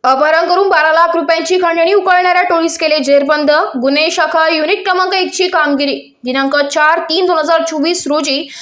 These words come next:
बापू पुलाजवळ सुयोजित गार्डन येथे इट-, Ertiga कारमध्ये फिर्यादी राजेश कुमार गुप्ता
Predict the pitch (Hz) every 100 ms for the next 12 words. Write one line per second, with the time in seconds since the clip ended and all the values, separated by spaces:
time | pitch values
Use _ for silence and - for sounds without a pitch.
0 | - 262 294 302 392 403 392 381 359 381
1 | 381 349 311 370 285 320 311 320 339 349
2 | 302 339 294 - 302 294 349 359 370 359
3 | 330 320 330 302 311 339 320 302 294 311
4 | 285 269 285 285 302 294 294 285 285 285
5 | 277 311